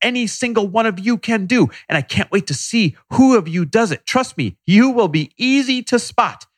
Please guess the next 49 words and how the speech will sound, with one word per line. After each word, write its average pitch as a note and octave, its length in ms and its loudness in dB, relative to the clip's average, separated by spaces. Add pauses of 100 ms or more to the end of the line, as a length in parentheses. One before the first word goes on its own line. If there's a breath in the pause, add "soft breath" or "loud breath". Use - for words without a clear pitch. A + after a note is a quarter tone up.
(120)
I E3 80 0
will D#3 100 -6
see - 180 -10
you D3+ 140 0
miles E3 460 0
away C3+ 320 -2 (360)
because C#3 240 2
of A2+ 60 -2
how C#3 140 2
bright B2+ 240 0
you're G2+ 80 -6
being. F2 180 -8
And E2+ 80 -8
when E3 140 0
you F#3+ 120 0
are, F3 240 0 (200 soft breath)
that's C3+ 160 -2
when G#2 100 0
good F#3+ 240 2
people F3 240 -4
like C#3+ 220 0
you D#3 80 2
will G#2+ 100 -2
make F#2+ 240 -4
good D#3+ 200 0
money D#3+ 260 0
and A2+ 80 -4
then A2 100 -2
you A2 80 -2
can G#2+ 140 -2
do D#3+ 320 4 (180 soft breath)
great - 300 0
things. D3 260 -2
And A#2+ 100 0
if G#2+ 140 -4
you D#3+ 80 0
want C3+ 240 0
help A3 340 0 (240 loud breath)
on C3 280 -2
being G#3 320 0
a G#2 60 -2
feel-good F3+ 600 2
brand D#3 300 0
in B2+ 80 -4
twenty E3 220 -2
twenty-one, E3 500 0 (320)
hey, D3+ 120 4
borrow B2 300 2
me, G#2+ 300 -2